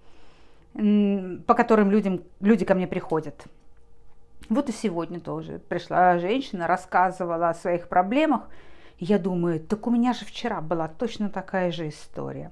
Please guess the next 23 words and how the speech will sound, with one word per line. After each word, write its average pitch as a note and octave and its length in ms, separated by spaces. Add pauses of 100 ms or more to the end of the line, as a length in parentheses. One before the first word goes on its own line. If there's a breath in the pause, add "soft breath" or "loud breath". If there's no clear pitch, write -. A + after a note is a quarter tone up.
(160)
А E4+ 100
эти D#4+ 200
два A#3+ 200
человека D4+ 420
даже E3+ 280
не G3 100
знают G3 300
друг D#3 200
друга. D3 360 (1300 soft breath)
И D#4+ 100
вот, G4 400
э, E4 360
мне C#4+ 280
пришла C4+ 360
в A3 120
голову A3+ 1080 (220)
сегодня A3+ 760
мысль A3 880
сделать G#3 720
видео F#3+ 760 (520 soft breath)
по B3+ 100
поводу C4 420
фланкеров. D3 800